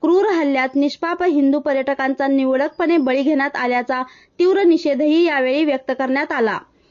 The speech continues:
या घटनेचा सूड घेण्यासाठी केंद्र सरकारने कठोर आणि निर्णायक पावले उचलावीत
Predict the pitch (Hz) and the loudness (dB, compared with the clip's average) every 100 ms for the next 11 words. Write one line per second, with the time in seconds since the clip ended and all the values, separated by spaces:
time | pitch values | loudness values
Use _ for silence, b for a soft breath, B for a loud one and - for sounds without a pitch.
0 | b b - 254 262 302 269 269 285 285 | b b -4 -2 -2 0 -2 0 -2 -2
1 | 285 277 302 269 285 302 302 294 277 285 | 0 0 0 0 -2 -2 -4 -2 -2 0
2 | 302 294 277 277 285 285 285 339 359 320 | -2 -4 -2 -2 -4 -4 -4 -2 -2 0
3 | 330 349 294 240 262 285 294 254 262 302 | 4 4 4 0 -2 -4 -4 -2 0 0
4 | 277 285 277 294 | 0 -2 -2 -2